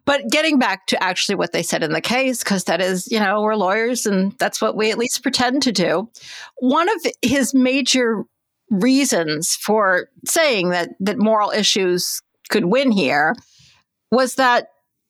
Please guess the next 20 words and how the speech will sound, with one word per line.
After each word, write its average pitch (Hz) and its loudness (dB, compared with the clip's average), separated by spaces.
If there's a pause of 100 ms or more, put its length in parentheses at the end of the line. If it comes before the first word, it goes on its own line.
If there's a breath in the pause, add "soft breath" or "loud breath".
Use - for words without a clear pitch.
courts 359 0
can't 359 0
weigh 220 2
disparate 196 -4
issues - -2
like 170 -2
morals 202 2
against, 190 -4 (360 soft breath)
against 202 -2
the 214 0
welfare 220 0
of 185 -4
the 202 -2
poor 196 -2
kid. 175 -2
It, 226 0
like, 240 -2
they're 269 -2
so 320 0
different 247 -4